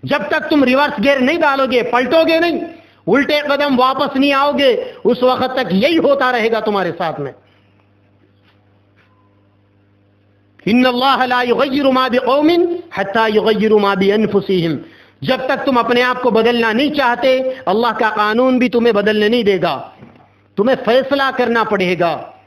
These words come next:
मेरी तौफीक भी किसी के करम का सदका है। ये कदम उठते नहीं, उठाए जाते हैं। अब मुसलमानों को अमल के मैदान में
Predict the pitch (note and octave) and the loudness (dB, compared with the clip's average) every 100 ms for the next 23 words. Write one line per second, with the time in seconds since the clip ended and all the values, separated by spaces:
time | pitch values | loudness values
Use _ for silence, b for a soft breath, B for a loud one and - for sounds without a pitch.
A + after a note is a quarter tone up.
0 | b b D#3 F#3+ A3+ A3+ G#3 G#3 G#3+ C4 | b b -4 0 0 0 0 0 0 0
1 | G#3+ G#3 B3+ A#3+ A3+ B3 A#3+ A3+ A3 A3+ | 0 2 0 -2 -2 -2 0 0 0 0
2 | A#3 A3 - A3 A3 G#3+ G3+ G#3+ F#3+ - | 0 -2 -2 -2 -2 -2 0 0 -2 -6
3 | B B B - F#3+ A3 G#3+ A#3+ B3 C4 | B B B -4 -2 0 0 0 0 0
4 | F#3+ B3 A#3+ A3+ A#3+ A#3 G3 G#3+ A3+ A#3 | 0 0 0 0 0 0 0 0 0 0
5 | G#3+ G#3+ A#3 G#3+ A#3 G3+ B B B A#3 | -2 -2 0 2 2 0 B B B -2
6 | B3 A#3+ B3+ B3 A#3 A#3+ C4 B3+ C4 G#3 | 0 0 0 -2 0 0 0 2 2 2
7 | A3+ C4 A3 C4 A#3 A3+ A#3+ B3 B3+ C#4+ | 0 -2 -2 -2 0 -2 -2 0 0 -2
8 | C#4+ | -6